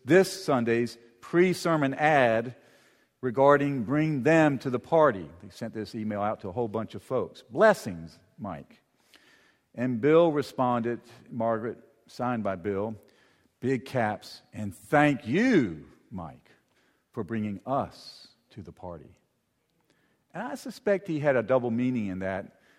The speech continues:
It was, yes, the C S O after the concert party, but it was the gathering of the body of Christ. And they've been coming to the party ever since and participating in every way. Or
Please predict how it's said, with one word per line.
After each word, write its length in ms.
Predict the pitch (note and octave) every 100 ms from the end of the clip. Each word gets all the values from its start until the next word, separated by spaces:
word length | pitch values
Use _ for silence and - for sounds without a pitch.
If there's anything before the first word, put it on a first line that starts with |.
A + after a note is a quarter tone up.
| _ _
It 140 | C#3 D3+
was, 260 | E3+ C#3+
yes, 280 | D#3 D#3 D3
the 100 | C3+
C 220 | - D3+
S 180 | D3 -
O 180 | C3+ C3
after 500 | D3+ D3 - C#3 A#2+
the 100 | A2+
concert 560 | A2+ - C#3+ C3+ A#2 G2+
party, 440 | - C3+ B2 A2
but 180 | G#2 G2+
it 80 | A#2
was 240 | A#2 A2+
the 80 | G2+
gathering 520 | G#2 A#2+ C3 B2+ B2
of 160 | A2 G#2+
the 80 | G#2
body 380 | A2+ A#2 A#2 A2
of 100 | F#2
Christ. 500 | - A#2 A2 G#2 - _ _ -
And 140 | A#2
they've 180 | C3+ G#3+
been 120 | G3+
coming 260 | D#3 D3+ D3+
to 100 | C3+
the 80 | C3
party 380 | D3 D3 C#3+ A2+
ever 260 | C#3 C#3 B2+
since 720 | - B2+ F2+ - - _ _ _ _ _
and 120 | G#2+
participating 920 | F#2+ A#2 - B2 - A#2+ A2+ G#2+ G#2+ G#2+
in 200 | G2 -
every 380 | A#2 G#2+ A2 G#2
way. 360 | F#2+ F#2 D#2+ F2 _ _ _ _ _ _ _ _ _ _ _ _ _ _ _ _ _ _ _ -
Or 500 | C#3 D3+ G#2+ F2